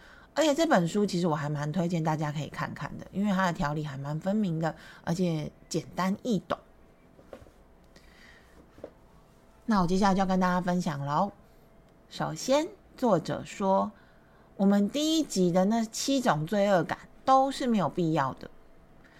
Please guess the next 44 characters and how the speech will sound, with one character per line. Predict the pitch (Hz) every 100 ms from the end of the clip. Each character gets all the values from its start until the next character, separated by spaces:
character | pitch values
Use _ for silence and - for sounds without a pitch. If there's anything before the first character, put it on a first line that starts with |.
| -
这 | - 311
些 | 285 277
罪 | 285 269
恶 | 247
感 | 180 170
都 | 185 214
是 | 220
会 | 220 220
让 | 214 170
我 |
们 | 143 143
痛 | - 190
苦 | 151 - -
的， | - - _ - - - -
我 | 190
们 | 170 185
要 | 240
学 | 240 185
着 | 180 185
去 | 240
分 | 240 254 269
辨 | 285 254
它， | 220 220 220 214
消 | - 160 156
除 | 151 - -
它， | - 139 131 135 - - - - -
不 | 220
再 | 233 302 294
因 | - 247
为 | 254 240
这 | 220
些 | 208
不 | 214 - 170
必 | 180 269 254
要 | 262
的 | 220
罪 | 190 220
恶 | 202
感 | 170 113 -
而 |
感 | 147 127 135
到 | 151
痛 | - 165 139
苦。 | -